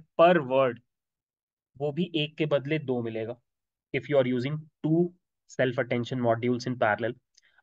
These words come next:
अब अगर ऐसे आपको ये समझ में नहीं आ रहा, तो मैं आपको विजुअली समझाता हूँ। हम दो सेल्फ अटेंशन साथ में अप्लाई करने वाले हैं, टू। Theoretically दो से ज्यादा पॉसिबल है और लोग लगाते भी हैं,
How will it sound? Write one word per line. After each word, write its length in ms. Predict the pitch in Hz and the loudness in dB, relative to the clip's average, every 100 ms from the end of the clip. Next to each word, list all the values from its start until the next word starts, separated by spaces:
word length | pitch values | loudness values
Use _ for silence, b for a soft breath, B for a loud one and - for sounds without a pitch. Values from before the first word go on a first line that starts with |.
| - | 4
अब 120 | 139 | 6
अगर 160 | 143 143 | 8 6
ऐसे 220 | 131 165 | 6 4
आपको 200 | 156 156 | 4 2
ये 60 | |
समझ 280 | 156 135 127 | 0 0 -2
में 100 | 139 | -4
नहीं 120 | 139 | -2
आ 80 | 131 | 0
रहा, 100 | 139 | 0
तो 100 | 165 | 0
मैं 80 | 175 | 0
आपको 180 | 156 156 | 0 0
विजुअली 360 | 123 113 135 | 0 0 -2
समझाता 440 | 135 113 107 104 113 | -2 -2 -4 -4 -6
हूँ। 60 | - _ _ _ _ | -10 _ _ _ _
हम 300 | 143 170 208 - _ - | 4 4 2 -4 _ -18
दो 400 | 113 - 160 196 | -6 4 8 8
सेल्फ 320 | 233 185 180 | 6 6 6
अटेंशन 520 | 175 160 151 156 202 247 _ _ _ _ _ _ _ _ _ _ _ _ _ _ - | 4 2 0 -2 -6 -8 _ _ _ _ _ _ _ _ _ _ _ _ _ _ -20
साथ 340 | - 147 135 139 | 0 6 6 4
में 80 | 156 | 0
अप्लाई 300 | 143 123 120 | 0 0 0
करने 260 | 117 113 113 | -2 -4 -2
वाले 240 | 110 113 | -2 -2
हैं, 160 | 127 127 _ _ _ _ _ _ _ _ _ _ _ _ _ _ | -6 -14 _ _ _ _ _ _ _ _ _ _ _ _ _ _
टू। 240 | 143 117 - _ _ _ _ | -2 -2 -8 _ _ _ _
Theoretically 640 | - 147 151 175 180 196 214 214 _ _ - | 0 2 4 4 4 4 0 -8 _ _ -8
दो 220 | 127 139 | -2 -2
से 160 | - 147 | 0 2
ज्यादा 300 | 123 117 160 | 6 6 4
पॉसिबल 520 | 123 110 123 113 113 | 2 -2 -2 -2 -2
है 240 | 117 - _ _ _ _ - | -2 -6 _ _ _ _ 4
और 220 | 120 113 | 6 6
लोग 200 | 120 123 | 2 2
लगाते 400 | 117 104 104 117 | 2 2 2 -2
भी 120 | 120 | -2
हैं, 120 | 170 | -6